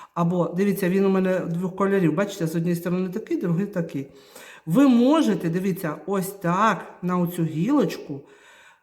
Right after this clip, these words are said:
причепити іще і ось такий сухий листочок. І це буде дуже-дуже гарно і красиво. Погляньте. Я прикрасила засушеним листочком клену. Бачите?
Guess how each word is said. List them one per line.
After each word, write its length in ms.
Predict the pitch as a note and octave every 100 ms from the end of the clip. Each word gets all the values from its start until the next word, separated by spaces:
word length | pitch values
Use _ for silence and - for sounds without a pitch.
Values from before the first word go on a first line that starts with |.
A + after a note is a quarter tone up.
| _
причепити 720 | F3+ E3+ E3+ F3+ B3+ B3 E3 -
іще 360 | D#3+ - G3+ G#3
і 220 | - E3
ось 220 | D#3+ D#3+
такий 580 | - C#3+ - A3 A#3 -
сухий 420 | - D#3 F3 E3+
листочок. 680 | E3+ E3 - E3+ D#3 - - - - - -
І 40 |
це 120 | -
буде 200 | D#3+ D#3+
дуже-дуже 680 | D#3+ B3+ C#4+ D#3 D#3+ G3 F#3
гарно 360 | E3 G#3+ B3+ E3
і 80 |
красиво. 540 | D#3+ D#3+ D#3 - C3 C3+
Погляньте. 640 | D#3+ D#3+ D#3+ C3 C3 C3+ - - -
Я 220 | D#3+ G#3 D4+
прикрасила 840 | A3 E3+ E3 D#3 E3 D3+ C#3+ -
засушеним 720 | D3+ D#3+ - B3+ D4 G3+ E3
листочком 800 | D#3 D#3 D#3 E3 F3+ - F#3 E3+ - - _ _
клену. 380 | - D3+ C#3 C#3
Бачите? 460 | C#3+ B3+ - C#3